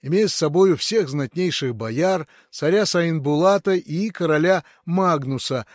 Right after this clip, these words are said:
вооруженную рукою взятого в Оренсбурге и привезенного к Иоанну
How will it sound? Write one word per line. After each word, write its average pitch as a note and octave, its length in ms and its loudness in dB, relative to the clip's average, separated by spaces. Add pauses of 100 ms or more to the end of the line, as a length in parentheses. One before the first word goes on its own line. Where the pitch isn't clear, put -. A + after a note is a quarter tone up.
(200)
вооруженную E3 1000 2
рукою D#3+ 420 2
взятого D#3 500 0
в C3 60 -2
Оренсбурге D3+ 680 -2
и E3 320 -6
привезенного D#3+ 760 -2
к - 120 -8
Иоанну D3 480 0